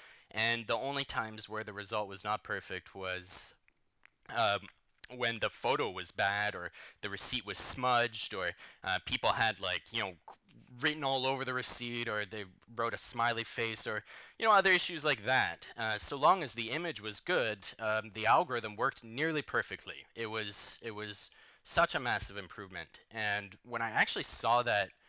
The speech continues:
for the first time, you know, having spent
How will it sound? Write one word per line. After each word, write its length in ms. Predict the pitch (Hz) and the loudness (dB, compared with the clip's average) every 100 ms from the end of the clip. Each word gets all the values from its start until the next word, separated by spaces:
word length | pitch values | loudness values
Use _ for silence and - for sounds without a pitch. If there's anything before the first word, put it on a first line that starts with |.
| _ _ _ _ | _ _ _ _
for 120 | - | -6
the 80 | 113 | -6
first 420 | - 170 160 - | -2 2 2 2
time, 360 | - 117 98 98 _ _ | 0 0 -2 -8 _ _
you 100 | - | -2
know, 80 | 117 | 0
having 280 | - 151 139 | 4 4 4
spent 400 | - - 190 | 0 4 4